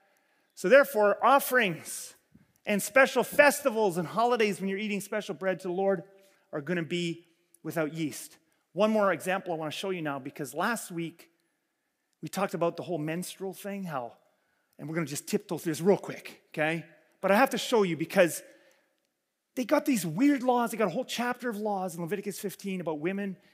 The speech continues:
and menstruation. And to our modern minds, it is offensive. It is shameful. Why would you treat a woman that way? But once you get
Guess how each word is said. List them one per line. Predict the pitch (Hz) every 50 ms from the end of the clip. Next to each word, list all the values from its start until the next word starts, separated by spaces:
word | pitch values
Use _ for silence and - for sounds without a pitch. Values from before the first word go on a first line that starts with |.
| _ -
and | 151 160
menstruation. | 190 190 185 - - 175 160 170 165 156 - 156 143 127 - _ _ _ _ _
And | - 165 -
to | 240 269
our | - 254
modern | 247 214 220 233 240 240 247 214
minds, | 196 202 196 202 220 233 226 226 196 - - - _ _ _ _
it | - 214 202
is | 180 143
offensive. | 170 - - - - 208 202 220 233 - - 262 277 240 208 - _ _ _ _ _ _
It | - 208 175
is | 175 156 -
shameful. | - - - - 220 214 240 247 262 247 - - 262 277 294 262 - - - -
Why | 143 131 151 196 233 269 285
would | 240 269 202
you | 240
treat | 196 - - - 247 220
a | 220
woman | 185 208 196 180 175
that | 160 139 147 156
way? | 147 131 110 - - _ _ _ _ _ _ _ _
But | - 190 175
once | 175 156 156 185 220 277 320 302 - - -
you | 247 269 247
get | 175 156 202 202 226 262 - -